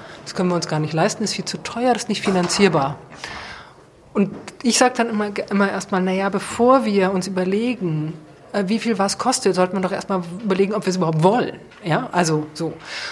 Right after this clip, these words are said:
Und wenn wir es wollen, dann finden wir vielleicht auch einen Weg, wie wir es finanzieren. Aber zuallererst möchte ich das diskutieren. Und weil die Leute aber so ungeduldig sind, ich sag, ich mach mir doch keine Gedanken über was, was sowieso nicht geht, sage ich immer,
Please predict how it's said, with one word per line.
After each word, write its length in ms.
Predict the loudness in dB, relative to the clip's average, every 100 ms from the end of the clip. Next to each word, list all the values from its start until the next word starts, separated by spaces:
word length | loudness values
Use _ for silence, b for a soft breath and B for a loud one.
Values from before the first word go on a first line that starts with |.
| B
Und 100 | 0
wenn 220 | 4 6 6
wir 80 |
es 160 | 4 2
wollen, 340 | 2 4 2
dann 140 | 2 0
finden 380 | 2 2 4 2
wir 80 | 0
vielleicht 320 | 0 -2 -2
auch 160 | -4
einen 160 | -2 0
Weg, 220 | 2 2
wie 140 | 2 2
wir 40 |
es 60 | 2
finanzieren. 600 | 2 0 0 -2 -4 -4
Aber 180 | -2 0
zuallererst 600 | 2 4 4 4 0 0
möchte 180 | -2 -2
ich 80 | -8
das 180 | -8
diskutieren. 600 | -8 -10 -10 -10 -10 -10 -12 B B B B
Und 260 | 0 0 2
weil 120 | 4
die 80 | 4
Leute 260 | 2 0 0
aber 100 | -2
so 120 | 2
ungeduldig 420 | 2 4 2 2
sind, 100 | 2
ich 100 | 0
sag, 120 | -2
ich 80 | 0
mach 100 | 0
mir 100 | 2
doch 120 | 2
keine 220 | 2 2
Gedanken 420 | 2 2 2 2 0
über 240 | 2 4
was, 180 | 2 0
was 140 | -2
sowieso 340 | -2 0 2 2
nicht 200 | 0 0
geht, 220 | 0 0
sage 200 | -2 -2
ich 100 | -2
immer, 240 | -2 -2